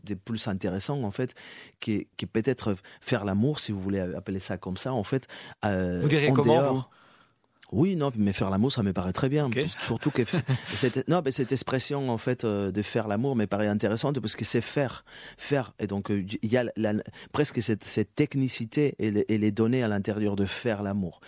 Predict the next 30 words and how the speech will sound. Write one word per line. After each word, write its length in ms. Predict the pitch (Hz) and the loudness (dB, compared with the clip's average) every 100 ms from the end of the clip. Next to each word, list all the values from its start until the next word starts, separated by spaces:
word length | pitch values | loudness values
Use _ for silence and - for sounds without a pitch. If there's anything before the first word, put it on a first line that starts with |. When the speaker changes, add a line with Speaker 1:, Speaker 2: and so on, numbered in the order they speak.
| - - | -16 -4
Speaker 1:
Euh, 80 | 95 | 0
il 160 | 92 87 | 2 2
y 80 | |
a, 60 | 98 | 0
il 120 | 90 | 0
y 40 | 98 | -4
a 20 | 90 | 0
cette 240 | 123 - | -2 0
tension 400 | 113 107 - 156 | -2 0 0 0
entre 240 | 101 - | -2 -2
faire, 380 | - - 131 147 | -2 0 0 0
donc 200 | 98 104 | -4 -2
une 140 | 110 107 | 0 2
technologie, 840 | 120 - 117 110 107 101 120 160 - - - - | 0 0 0 4 4 2 -2 -4 -6 -16 -10 0
évidemment, 540 | 107 104 104 110 160 - - | 0 2 0 0 -2 -4 -4
mais 160 | 127 147 | 0 2
de 120 | 117 | 2
l'amour. 380 | 107 110 151 110 | 0 0 0 0
On 80 | 92 | -2
ne 60 | |
sait 140 | 92 101 | -2 0
pas 120 | 107 | 0
exactement 460 | 101 98 - 104 95 | -2 -4 0 0 0
qu'est-ce 180 | 104 | -2
que 100 | - | -2
c'est, 220 | 117 135 98 | -2 -2 -2
hein, 220 | 113 123 | -4 -4
de 100 | 92 | -4
construire 580 | 110 110 - 127 135 110 | 0 0 2 2 2 2
la, 180 | 101 | -2